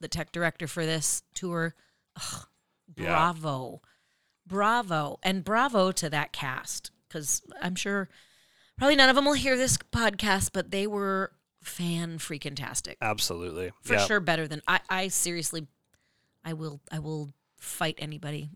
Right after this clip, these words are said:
Speaker 1: It was better
Speaker 2: Yeah.
Speaker 1: than Broadway.
Speaker 2: When this, when this goes out, I will definitely tweet at those, at those two, at least Anna and Elsa, and get them,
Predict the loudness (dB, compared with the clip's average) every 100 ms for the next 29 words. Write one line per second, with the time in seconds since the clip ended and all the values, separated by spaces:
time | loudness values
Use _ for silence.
0 | -14 -12 -12 _ _ _ _ -20 _ _
1 | -2 -2 -4 -6 -6 -6 -6 -10 -10 -14
2 | _ 4 6 6 2 0 0 2 4 4
3 | 6 6 4 2 0 0 2 0 -2 -6
4 | -4 -4 -4 -2 -4 -2 -2 -4 _ _
5 | -4 -2 -2 0 2 2 0 -6 -16 -2
6 | 0 0 -2 -2 -2 -2 -2 0 0 -2
7 | -2 -4 -2 -6 -6